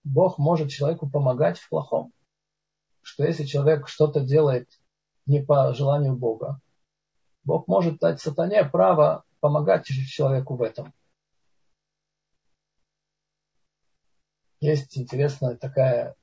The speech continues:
интересная притча. Говорится, что один человек пришел к мудрецу Торы и говорит: «Благослови меня, чтобы, благослови меня». Но тот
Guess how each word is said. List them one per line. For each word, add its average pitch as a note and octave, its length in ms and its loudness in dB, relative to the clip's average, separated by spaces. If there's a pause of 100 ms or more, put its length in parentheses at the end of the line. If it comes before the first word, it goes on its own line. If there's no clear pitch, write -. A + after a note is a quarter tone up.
(440)
интересная C3+ 520 -4
притча. D3 540 -2 (260)
Говорится, C#3 400 -4
что A#2+ 220 -4
один C#3+ 200 0
человек C#3 340 -2
пришел C3+ 420 -2
к - 60 -18
мудрецу B2+ 500 -8
Торы D#3 300 4
и A#2+ 40 -14
говорит: C3+ 400 -4 (180)
«Благослови C3 520 -4
меня, C3+ 460 0 (260)
чтобы, B2 920 -6
благослови C#3+ 480 -2
меня». C#3+ 240 0
Но C#3 140 -2
тот D#3 240 -2